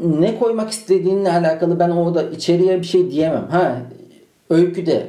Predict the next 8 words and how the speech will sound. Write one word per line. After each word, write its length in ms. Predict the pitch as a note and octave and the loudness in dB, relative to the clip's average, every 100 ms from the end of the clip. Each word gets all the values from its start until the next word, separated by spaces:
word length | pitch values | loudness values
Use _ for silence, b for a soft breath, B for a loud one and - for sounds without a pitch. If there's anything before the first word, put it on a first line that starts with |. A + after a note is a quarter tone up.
| - | -12
stand-up'ta 800 | - D#3+ E3+ C3+ - - A2 C3+ | -4 -2 0 0 -4 -6 -4 2
veya 340 | B2+ G#2 - | 2 0 -4
sinemada 520 | - E3+ A2 A#2 - | -6 -2 0 0 0
o 460 | - D#3+ E3 - - - b b - C#3 | 0 0 0 -2 -10 -20 b b -12 0
diğer 340 | E3+ D#3+ D#3+ | 2 2 -2
teknik 340 | E3 - F3 F3 | -6 -6 -6 -6
kısımları 540 | E3 D3+ C#3+ - - - _ _ _ | -4 0 -2 -2 -10 -18 _ _ _
söyleyebilirim. 760 | - G3 G3+ G3+ F3 E3+ - | 0 2 4 2 2 0 -2